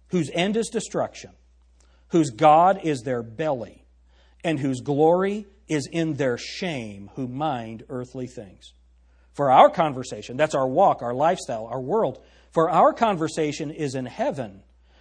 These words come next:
from whence also we look for the Savior, the Lord Jesus Christ, who shall change our vile body, that it may be fashioned like unto his glorious body,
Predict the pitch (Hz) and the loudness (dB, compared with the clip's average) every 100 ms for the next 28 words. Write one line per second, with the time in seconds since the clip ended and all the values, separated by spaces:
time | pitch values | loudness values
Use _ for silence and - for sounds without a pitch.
0 | _ - 180 196 233 220 247 277 - 208 | _ 2 4 6 4 6 8 8 8 4
1 | 165 175 175 240 - 175 151 - 247 262 | 4 4 4 2 2 -2 -2 -2 0 0
2 | 143 143 147 143 190 202 202 202 185 - | 0 -2 -2 0 2 0 -2 -4 -6 -2
3 | 185 123 117 - - - - - 247 220 | 0 0 -2 -14 -20 -20 -14 2 4 6
4 | 202 156 - - 226 226 220 202 156 147 | 6 6 4 -2 0 0 -2 4 6 6
5 | 139 131 170 214 269 277 262 185 180 156 | 2 4 6 8 6 4 4 6 8 6
6 | 123 104 - _ _ - 180 220 233 214 | 0 -8 -14 _ _ 2 8 8 8 4
7 | 226 196 196 - 208 202 185 196 165 185 | 2 2 -2 2 6 6 2 -4 2 2
8 | 196 208 190 190 175 185 247 208 180 214 | 2 0 -2 -2 -4 0 2 2 2 4
9 | 165 143 127 - 131 117 110 | 4 4 0 0 -2 -2 -6